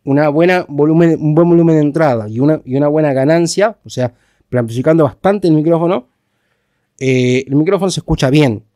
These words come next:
Y aún así ab-, abierto, con el volumen al máximo y con la ganancia al máximo, el ruido que sigue teniendo el micrófono es muy bajo todavía. Es bastante, bastante bajo. Esto se ve particularmente eso, a la sensibilidad, que no es un micro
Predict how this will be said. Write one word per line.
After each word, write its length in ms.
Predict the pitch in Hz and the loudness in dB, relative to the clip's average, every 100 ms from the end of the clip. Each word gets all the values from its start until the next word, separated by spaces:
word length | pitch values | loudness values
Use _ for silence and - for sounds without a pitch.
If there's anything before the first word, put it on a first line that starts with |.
| _ _ - | _ _ -8
Y 120 | 127 | -2
aún 180 | 147 208 | 0 0
así 220 | - 220 | 0 0
ab-, 200 | 175 143 | 0 0
abierto, 760 | - 127 165 190 165 - 110 110 _ _ _ _ _ | -2 2 4 4 0 -4 -6 -8 _ _ _ _ _
con 200 | 139 135 | -6 -2
el 100 | 135 | 0
volumen 320 | 139 180 175 | 0 0 2
al 100 | 170 | 2
máximo 540 | 175 185 185 123 113 107 _ _ - | 2 0 -4 -6 -8 -10 _ _ -18
y 120 | 131 | -12
con 240 | 135 135 | -4 0
la 80 | 123 | 0
ganancia 420 | 120 131 151 160 | 0 0 -2 -2
al 60 | 185 | -2
máximo, 500 | 214 208 202 190 214 _ _ _ _ _ | -2 0 0 0 -2 _ _ _ _ _
el 160 | 139 147 | -2 0
ruido 300 | 196 202 170 | 2 4 2
que 60 | |
sigue 200 | 147 190 | 0 0
teniendo 320 | 170 180 190 180 | 0 0 2 2
el 60 | |
micrófono 400 | 170 170 175 196 | 2 2 0 2
es 220 | 185 - | 0 0
muy 260 | 160 160 185 | -2 0 2
bajo 260 | 175 170 113 | 2 0 -2
todavía. 320 | 101 95 - _ _ _ _ _ | -4 -14 -20 _ _ _ _ _
Es 140 | 139 139 | -4 -2
bastante, 440 | 139 156 156 165 | -2 -2 -2 -2
bastante 420 | 127 107 170 170 | -4 -4 -2 2
bajo. 300 | 175 143 - - | 2 0 -4 -14
Esto 320 | 147 190 165 | -8 -6 -6
se 180 | - 147 | -2 0
ve 100 | 156 | 2
particularmente 600 | 160 143 135 139 160 165 | 0 0 2 2 2 2
eso, 160 | 143 117 | 0 -2
a 40 | |
la 60 | 107 | -2
sensibilidad, 540 | 127 123 113 135 127 | -4 -2 0 2 0
que 120 | - | -2
no 80 | 127 | -2
es 100 | 139 | 0
un 80 | 165 | 2
micro 360 | 156 143 151 | 2 2 0